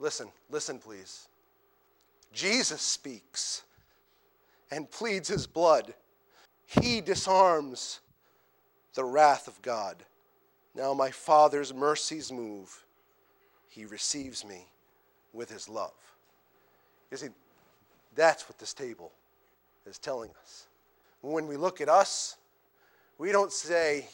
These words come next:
"Yeah, doing a great job, buddy." We, we see our failures. We, we must see our failures. We see our weaknesses. We see our frailty. We see our sinfulness.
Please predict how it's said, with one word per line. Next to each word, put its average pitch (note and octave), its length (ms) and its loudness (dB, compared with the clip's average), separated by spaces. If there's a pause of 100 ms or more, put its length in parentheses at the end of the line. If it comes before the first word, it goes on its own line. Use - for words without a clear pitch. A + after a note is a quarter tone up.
"Yeah, D3+ 200 -4 (360)
doing E3 240 -2
a C#3+ 60 -2
great D#3+ 300 0
job, C#3 360 4
buddy." B2 320 -6 (640)
We, B2+ 220 -16
we C3 160 -14
see C#3+ 260 -8
our B2 120 -2
failures. G2+ 720 -14 (260)
We, B2+ 200 -12 (140)
we B2+ 160 -10
must D#3 300 4
see C#3 300 -8
our B2 140 -4
failures. G#2+ 720 -14 (100)
We G#2+ 60 -20
see C#3+ 240 -6
our D#3 120 4
weaknesses. - 600 -8
We G#2+ 80 -20
see C3 160 -12
our C3 120 -6
frailty. D3 460 -2
We G#2 100 -18
see - 140 -14
our G#2+ 80 -12
sinfulness. A2+ 720 -12